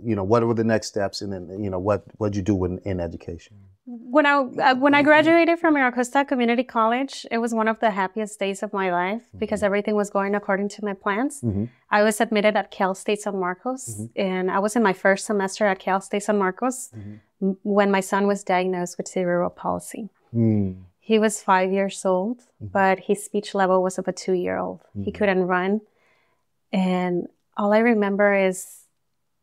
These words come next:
Speaker 2: that I just wanted to know why. And so I asked the specialist, "What causes cerebral palsy?" He gave me many explanations, but as soon as he said brain injury during pregnancy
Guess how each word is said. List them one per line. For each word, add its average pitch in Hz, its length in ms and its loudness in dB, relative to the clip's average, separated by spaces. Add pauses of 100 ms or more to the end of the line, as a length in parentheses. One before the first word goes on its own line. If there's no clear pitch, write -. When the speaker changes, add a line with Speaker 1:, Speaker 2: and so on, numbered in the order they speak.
(380)
Speaker 2:
that 196 420 4 (400)
I 226 100 4
just 208 220 0
wanted 202 300 2
to 202 120 -4
know 185 200 -2
why. 202 340 -6 (140)
And 208 200 -4
so - 200 -8
I 208 120 0 (120)
asked - 220 -8
the 208 220 4
specialist, 202 760 0 (460)
"What 220 200 2
causes 220 420 -2
cerebral 180 360 0
palsy?" 180 580 -6 (960)
He 240 160 2
gave 233 120 6
me 240 320 2
many 220 340 4
explanations, 202 840 -4
but 202 100 2
as 196 100 -2
soon 214 140 -2
as 214 120 0
he 220 100 -6
said 202 240 -2
brain 208 200 0
injury 208 440 0
during 190 280 -4
pregnancy 190 640 -6